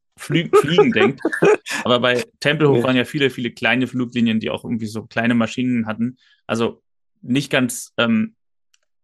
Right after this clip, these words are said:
Speaker 1: nicht ganz unvorstellbar, aber dennoch nicht so ganz ergründlich, welcher Flughafen das hier sein soll. Ähm, und wir hören die Durchsage, Air Berlin nach Malaga. Also ganz viele historische Sachen hier in dieser Szene. Air Berlin existiert nicht mehr,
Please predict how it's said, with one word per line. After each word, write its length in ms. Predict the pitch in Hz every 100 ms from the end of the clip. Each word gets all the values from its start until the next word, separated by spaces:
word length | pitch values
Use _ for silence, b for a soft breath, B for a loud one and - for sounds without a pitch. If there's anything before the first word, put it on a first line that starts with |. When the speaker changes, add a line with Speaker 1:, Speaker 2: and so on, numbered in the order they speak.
| _ _ _ _
Speaker 1:
nicht 140 | 127 113
ganz 420 | 113 110 - -
unvorstellbar, 920 | - 160 160 120 - 107 110 117 143 B B B
aber 140 | 123
dennoch 220 | 127 147 131
nicht 140 | 139
so 100 | 139
ganz 200 | 131 127
ergründlich, 500 | - 123 131 127 117
welcher 220 | 117 120
Flughafen 440 | 113 120 120 110 113
das 120 | 107
hier 140 | 110
sein 240 | 101 98 104
soll. 300 | 101 95 110 _ _ _ _ _ _ _ b b b b b _ _ -
Ähm, 540 | 107 104 101 101 104 -
und 440 | - 113 113 113 113
wir 120 | 123
hören 220 | 131 143
die 100 | 131
Durchsage, 720 | 123 139 - 131 131 127 131
Air 160 | 135 143
Berlin 400 | 143 131 139 185
nach 160 | 147 -
Malaga. 380 | 131 135 107 104
Also 240 | 104 131
ganz 380 | 139 185 226 -
viele 240 | 202 180
historische 720 | 156 151 - 165 160 - 139 123
Sachen 280 | 131 135
hier 120 | 117 113
in 80 |
dieser 280 | 110 117 113
Szene. 380 | 107 117 123 151
Air 140 | 135
Berlin 300 | 131 127 135
existiert 480 | 147 139 - - 135
nicht 160 | 123 117
mehr, 280 | 127 127